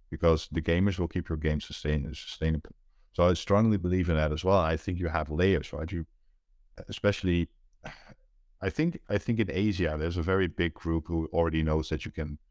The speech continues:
you can earn a, a small buck with playing a game. And this group is very, very big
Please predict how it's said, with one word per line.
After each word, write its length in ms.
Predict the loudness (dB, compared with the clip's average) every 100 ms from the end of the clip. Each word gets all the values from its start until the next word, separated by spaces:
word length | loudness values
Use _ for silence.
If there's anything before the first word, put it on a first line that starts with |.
| _ -10
you 80 | -2
can 180 | -2 0
earn 180 | 2 2
a, 100 | 2
a 100 | 0
small 300 | -4 0 2
buck 240 | 2 2 -2
with 120 | -6 -10
playing 240 | -4 -2 -2
a 60 |
game. 340 | -2 0 0 -2 _ _ _ -4
And 220 | 0 2
this 160 | 0 -2
group 260 | -4 0
is 100 | 0
very, 400 | 0 2 4 4
very 300 | 2 2 0
big 260 | 0 -2 -4